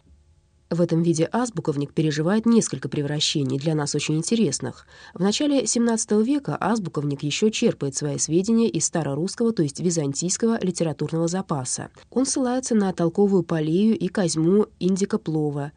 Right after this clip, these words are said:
на шестодневы Иоанна Болгарского, на Дамаскина и Григория Богуслава, словом, на все признанные авторитеты византийской науки. Из свободных наук и он, однако, делает единственное исключение для грамматики.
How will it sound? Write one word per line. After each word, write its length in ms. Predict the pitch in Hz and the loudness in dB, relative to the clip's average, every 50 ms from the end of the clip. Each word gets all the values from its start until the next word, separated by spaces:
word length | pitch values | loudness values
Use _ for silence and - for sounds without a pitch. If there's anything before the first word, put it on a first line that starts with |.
| _ | _
на 200 | - 165 160 156 - | -4 -2 -2 -2 -2
шестодневы 640 | - - 170 160 - 156 151 143 151 165 185 196 214 | -4 -4 -4 -4 -2 -2 -2 0 2 2 2 2 2
Иоанна 400 | 202 - 175 160 156 156 160 165 | 2 2 0 0 0 0 -2 -2
Болгарского, 720 | 151 151 147 139 139 151 160 180 214 214 - 233 214 208 | -2 -2 -4 -4 -4 -2 -2 -2 -4 -4 -2 -2 0 0
на 160 | 175 160 151 143 | 0 0 -2 -2
Дамаскина 640 | 143 156 151 143 - - - - 170 180 208 214 | -2 -2 -2 -2 -4 -6 -6 -2 0 0 2 2
и 200 | 196 - 156 147 | 0 0 -2 -2
Григория 460 | 139 170 160 - - 160 170 170 156 | -2 -2 -2 0 0 0 0 0 0
Богуслава, 720 | 143 156 143 147 143 - - 147 160 180 214 233 247 247 254 - - - - | -2 -2 -4 -4 -6 -6 -4 -4 -4 -2 -2 -2 -4 -4 -6 -12 -20 -18 -14
словом, 440 | - - 214 247 277 294 285 269 - | -8 -2 0 0 2 2 0 0 0
на 140 | 233 247 247 | -2 -2 -2
все 240 | 247 - - 208 160 | -2 0 0 0 0
признанные 520 | 139 160 160 175 185 214 214 202 202 170 | 0 0 -2 0 2 2 2 2 2 0
авторитеты 600 | 151 - - 151 143 135 - 160 170 170 - 190 - | -2 -2 -4 -4 -4 -2 -2 -2 -2 0 0 -2 -2
византийской 680 | 165 165 180 170 170 147 - - 151 139 - - 156 | 0 0 0 0 0 -2 -2 -2 -4 -4 -2 -2 0
науки. 560 | 160 170 180 180 156 135 127 - - 117 101 - _ _ - - - - - - | 0 0 0 0 -2 -2 -4 -6 -10 -10 -10 -12 _ _ -20 -20 -20 -20 -10 -6
Из 140 | - 170 - | -4 -2 0
свободных 500 | - 170 170 170 226 254 220 180 165 - | 0 0 2 2 2 2 2 0 -2 -2
наук 300 | 165 156 147 139 135 - - | -2 -2 -2 -4 -4 -4 -4
и 100 | - 151 | -2 0
он, 180 | 170 214 226 | 2 2 2
однако, 320 | 185 139 143 143 135 - 143 | 2 0 -2 -4 -4 -6 -6
делает 420 | 135 151 165 170 165 156 135 - - | -4 -2 0 0 0 -2 -2 -6 -6
единственное 640 | - 160 185 170 160 156 143 - - 156 151 156 165 | -4 -2 0 0 0 0 -2 -2 -4 -2 -2 -2 -2
исключение 580 | 165 - - 208 220 - 233 196 147 127 120 | -2 -2 -2 -2 -2 0 2 2 2 0 -2
для 180 | 120 135 151 143 | -4 -4 -6 -4
грамматики. 720 | 139 156 175 190 202 180 139 127 - 135 - - 101 107 | -2 -2 0 0 0 0 -2 -4 -6 -8 -8 -8 -10 -10